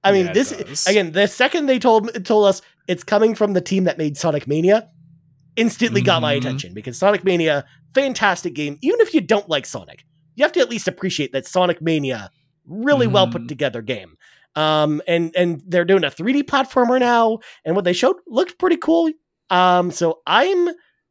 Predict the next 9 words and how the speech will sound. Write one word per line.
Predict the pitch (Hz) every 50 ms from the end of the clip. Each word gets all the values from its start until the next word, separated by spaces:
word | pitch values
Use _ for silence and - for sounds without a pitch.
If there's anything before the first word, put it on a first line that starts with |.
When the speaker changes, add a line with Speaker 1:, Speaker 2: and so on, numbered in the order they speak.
| _ _ _ _ _ _ _ _ _ _ _ _ - - -
Speaker 1:
cautiously | - - - 220 233 226 - 214 - - 202 185
optimistic | 160 - - 156 139 131 - - 120 113
about | 90 92 87 -
this | 82 - -
one. | 90 80 82 - -
I | - 123 127
hope | - 156 180 175 196
it's | 180 -
awesome. | 170 165 175 - - 175 160 165 165 170